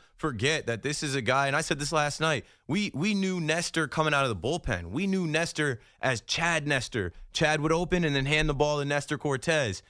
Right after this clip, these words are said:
Going into this season, when we looked at the Yankees rotation, a lot of us looked at Nestor Cortez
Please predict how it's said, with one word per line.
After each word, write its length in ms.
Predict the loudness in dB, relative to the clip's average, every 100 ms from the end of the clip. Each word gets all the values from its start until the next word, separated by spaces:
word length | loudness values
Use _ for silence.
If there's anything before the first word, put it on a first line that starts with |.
| _ _ _ _ 0
Going 280 | 2 2
into 200 | 0 -2
this 180 | -2 -2
season, 520 | -2 0 0 2 0
when 100 | 0
we 80 | -2
looked 240 | 0 0 -2
at 100 | -4
the 80 |
Yankees 420 | -2 0 0 -2 -2
rotation, 680 | -2 0 -2 0 -2 -2 -6 _ _
a 80 | 0
lot 260 | 2 2 2
of 100 | 0
us 100 | -2
looked 160 | -2
at 120 | -2 0
Nestor 260 | -2 -2
Cortez 520 | -2 -2 0 0 0